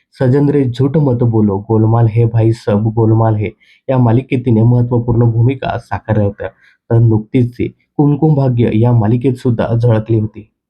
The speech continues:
तर रवीश देसाई आणि मुग्धाबद्दल सांगायचं झालं तर दोन हजार चौदा साली मुग्धा सप्तरंगी ससुरालमध्ये झळकली होती. यामध्ये तिच्यासोबत रवीश देसाई सुद्धा हा मुख्य भूमिका साकारताना दिसणार होता.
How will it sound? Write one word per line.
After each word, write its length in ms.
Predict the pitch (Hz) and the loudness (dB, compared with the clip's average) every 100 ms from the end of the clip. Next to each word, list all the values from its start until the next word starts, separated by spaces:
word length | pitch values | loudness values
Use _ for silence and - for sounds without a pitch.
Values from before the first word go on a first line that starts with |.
| _ _ - | _ _ -2
तर 120 | 190 | 2
रवीश 320 | 151 151 170 | 2 2 2
देसाई 420 | 156 135 160 147 160 | 0 0 0 0 -2
आणि 180 | 135 135 | -2 0
मुग्धाबद्दल 600 | 135 123 120 139 135 123 139 | 2 0 0 0 0 -2 -2
सांगायचं 540 | 139 123 117 113 127 | -2 0 0 0 0
झालं 340 | 120 120 107 104 - | 0 0 0 -2 -2
तर 140 | 120 | 0
दोन 240 | 120 123 120 | 2 2 2
हजार 320 | 110 120 120 | 2 0 -2
चौदा 380 | 120 123 123 135 | 0 2 2 0
साली 280 | 120 117 113 | 0 0 2
मुग्धा 400 | 113 110 107 95 - _ _ - | 0 -2 -4 -6 -8 _ _ -4
सप्तरंगी 640 | 147 - 165 156 151 151 | -4 -2 0 2 0 0
ससुरालमध्ये 800 | 151 120 120 135 135 131 117 120 | 0 -2 0 0 0 0 0 0
झळकली 380 | 113 117 113 113 | 2 0 2 0
होती. 300 | 110 - - - _ _ | 0 -4 -10 -12 _ _
यामध्ये 440 | 113 113 120 123 120 | -2 2 2 2 0
तिच्यासोबत 680 | 110 113 120 117 127 123 120 | -2 -2 0 0 0 0 0
रवीश 340 | 123 117 135 | 2 0 0
देसाई 320 | 120 117 123 120 | 0 0 0 0
सुद्धा 320 | 127 110 107 | -2 -4 -2
हा 160 | 104 | 0
मुख्य 360 | 120 123 - 139 | 0 0 -2 -2
भूमिका 480 | 117 110 123 123 90 | 0 0 0 -2 -6
साकारताना 640 | - 107 110 113 110 110 | -6 -6 -2 -2 0 0
दिसणार 340 | 117 107 120 107 | 0 -2 -4 -4
होता. 240 | 98 - | -4 -8